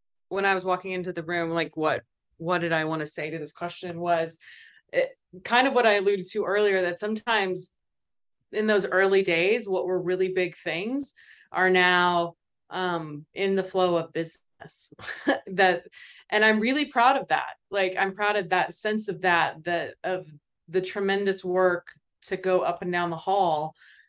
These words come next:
is coming out of every office and ev-, out of every brain. Um, that, you know, it, it excites me of where it could go. Um, there are certainly moments, like, over the course, I, I know exactly where I was when Jason called me and told me we won the Final Four business.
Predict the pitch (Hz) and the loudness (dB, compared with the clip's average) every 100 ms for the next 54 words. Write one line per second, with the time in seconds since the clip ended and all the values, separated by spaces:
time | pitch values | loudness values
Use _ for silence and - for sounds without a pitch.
0 | _ 175 165 - 202 185 170 170 170 165 | _ -6 -6 -6 -4 0 0 2 0 -2
1 | 160 156 156 120 151 160 160 160 - 160 | 0 0 0 -4 -8 -6 -4 -4 -6 -6
2 | 156 160 156 147 131 120 82 - 160 - | -4 -6 -8 -8 -6 -6 -10 -18 -20 -20
3 | _ - 160 156 143 190 _ _ _ _ | _ -8 -4 -2 -4 -12 _ _ _ _
4 | _ _ 180 180 160 127 - _ 139 180 | _ _ 0 4 4 2 -6 _ -8 -6
5 | 135 80 _ _ _ _ _ _ 190 190 | -6 -12 _ _ _ _ _ _ -4 -4
6 | - 202 196 214 190 185 190 170 170 165 | -2 0 0 2 0 0 -6 -4 -2 -4
7 | - 180 - - - - _ _ _ _ | -4 -14 -10 -10 -8 -12 _ _ _ _
8 | - 175 156 156 151 214 220 196 - 233 | -4 -2 -2 -2 2 6 6 4 0 -4
9 | 196 185 180 175 196 208 214 185 175 180 | -2 -2 0 2 2 0 0 -2 0 0
10 | 175 170 - 180 185 185 180 185 175 156 | 0 -4 -4 -2 -2 -2 2 2 0 -4
11 | _ _ _ - 190 196 196 190 180 160 | _ _ _ -6 0 2 4 4 0 2
12 | 185 185 196 190 190 185 170 165 185 196 | 2 2 0 0 0 0 0 0 0 -2
13 | 175 175 170 170 170 175 165 160 165 170 | -6 -6 -4 -4 -4 -6 -2 -2 -2 -4
14 | 170 160 170 170 175 165 165 156 165 160 | -6 -6 -4 -4 -4 -4 -4 -4 -6 -6
15 | 165 165 165 156 143 156 160 - 170 165 | -4 -2 -4 -6 -8 -6 -8 -6 -6 -6
16 | 160 | -8